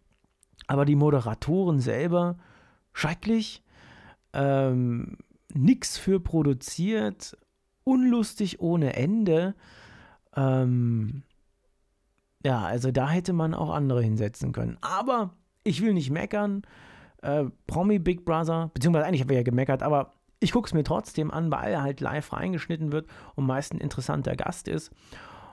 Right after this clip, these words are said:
Und, ähm, da ja Big Brother nicht mehr so oft im Jahr kommt und wir halt nur noch so zwei Wochen Promi Big Brother kriegen, ist natürlich gut, wenn man in den zwei Wochen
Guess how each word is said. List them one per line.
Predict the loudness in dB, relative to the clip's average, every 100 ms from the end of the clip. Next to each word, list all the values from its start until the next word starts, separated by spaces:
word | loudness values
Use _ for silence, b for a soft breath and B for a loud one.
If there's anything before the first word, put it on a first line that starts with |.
| B _
Und, | 0 2 2 2 -2 -6 -8 -4
ähm, | -2 0 0 -2
da | -2
ja | 0 -2 -4 _ _ _ _
Big | -6 -2 0
Brother | 0 2 0
nicht | 2 2 0 0
mehr | 0 0
so | 0
oft | -2 -6 -4
im | -2
Jahr | 0 0 0
kommt | 0 0 -4 -12 -20 _ _ _ _ _ _ _ -4
und | 0 2
wir | 2
halt | 2
nur | 2 2
noch | 0
so | -4
zwei | -2 0 2 2
Wochen | 2 0 0
Promi | 0 0 0
Big | 0 -2
Brother | -2 -2 -2
kriegen, | -4 -4 -4 -4
ist | -4
natürlich | -4 -4 -4 -4 -4
gut, | -4
wenn | -4
man | -4
in | -2
den | -4
zwei | -4 -6 -4 -2
Wochen | -2 -2